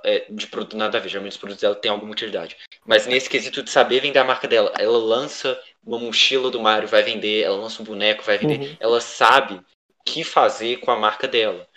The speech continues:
Speaker 1: Você vê, o, o próprio, você vê, o imperador do Japão, o primeiro-ministro do Japão, não lembro agora, na final dos Jogos Rio dois mil e dezesseis, entrou no Maracanã vestido de Mario.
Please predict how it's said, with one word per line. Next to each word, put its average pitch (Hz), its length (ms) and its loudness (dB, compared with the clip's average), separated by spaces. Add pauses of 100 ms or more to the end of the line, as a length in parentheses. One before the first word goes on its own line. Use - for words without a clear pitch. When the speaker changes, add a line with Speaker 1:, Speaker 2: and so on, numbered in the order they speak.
(240)
Speaker 1:
Você 127 140 -4
vê, 113 160 0
o, 117 140 -6
o 117 180 -4
próprio, 131 800 2 (400)
você - 140 -2
vê, 120 280 2
o 107 480 -8 (160)
imperador 113 600 -4
do 117 80 -10
Japão, 104 600 -8
o 98 80 -14
primeiro-ministro 101 680 -10
do 95 40 -12
Japão, 98 280 -10
não 104 100 -12
lembro 101 200 -6
agora, 104 280 2 (240)
na 107 140 0
final 113 400 2
dos 107 160 -6
Jogos 107 560 -2
Rio 110 100 -6
dois 104 140 -4
mil 110 100 -12
e 98 40 -12
dezesseis, 110 500 -4
entrou 135 680 0 (720)
no 110 320 -10
Maracanã 107 600 0
vestido 117 400 -2
de 117 120 -6
Mario. 110 460 4